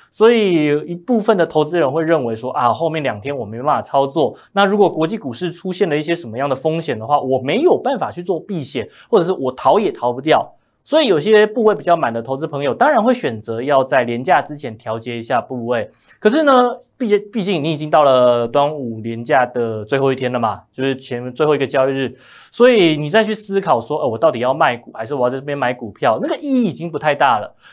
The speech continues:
更重要的是，我们要把眼光放到端午节后了。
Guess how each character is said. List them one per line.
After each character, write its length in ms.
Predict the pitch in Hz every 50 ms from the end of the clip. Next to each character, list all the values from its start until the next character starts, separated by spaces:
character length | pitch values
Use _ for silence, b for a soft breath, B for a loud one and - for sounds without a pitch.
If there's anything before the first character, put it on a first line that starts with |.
| b _
更 160 | - 370 277
重 140 | 247 294 269
要 120 | 262 254
的 80 | 233 196
是， 80 | 185 220
我 100 | 196 147
们 120 | 127 143
要 60 | 160
把 120 | 165 147 139
眼 220 | 143 131 113 110
光 180 | 117 127 131 139
放 220 | - - 151 143
到 120 | 143 147
端 380 | 139 139 - 190 190 185 185 190
午 240 | 190 160 135 113 107
节 320 | 104 - - 113 107 113
后 260 | 120 - - 202 131 123
了。 200 | 123 117 -